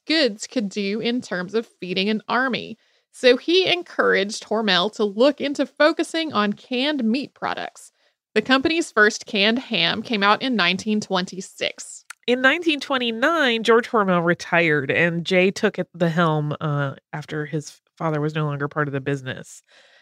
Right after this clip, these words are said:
Speaker 2: And at this point, Hormel introduced Dinty Moore beef stew and Hormel chili. Uh, those both came out in nineteen thirty-five.
Speaker 1: At about the same time, the Hormel company recognized that it had a surplus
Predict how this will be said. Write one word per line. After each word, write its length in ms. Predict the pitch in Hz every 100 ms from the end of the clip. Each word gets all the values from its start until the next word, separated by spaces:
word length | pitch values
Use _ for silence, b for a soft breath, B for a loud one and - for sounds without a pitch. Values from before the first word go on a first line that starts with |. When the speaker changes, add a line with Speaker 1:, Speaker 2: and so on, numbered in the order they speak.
| b
Speaker 2:
And 100 | 208
at 60 |
this 180 | 226 285
point, 240 | - 311 208
Hormel 500 | 220 233 226 226 196
introduced 460 | 202 190 190 165
Dinty 340 | 170 226 262 240
Moore 280 | 196 190
beef 260 | 208 196 208
stew 440 | - - 175 180
and 300 | 196 190 226
Hormel 380 | 214 190 185 180
chili. 540 | - - 214 190 233 -
Uh, 380 | 185 165 160 165 -
those 320 | 190 196 190 - -
both 220 | 180 175
came 180 | 220 190
out 140 | 180
in 140 | 170
nineteen 320 | 160 160 165 156
thirty-five. 1000 | 151 143 - 131 - - - - _ _ _ _ _ _ _ b b b b -
Speaker 1:
At 100 | 247
about 320 | 247 494 523
the 120 | 427
same 380 | - 214 208 202
time, 500 | - 208 190 185 185
the 80 | 208
Hormel 360 | 277 311 339
company 380 | 320 254 254 233
recognized 720 | 220 254 277 233 220 220 240
that 100 | 220
it 60 | 214
had 200 | 302 349
a 60 |
surplus 720 | 320 - 240 254 - 247 254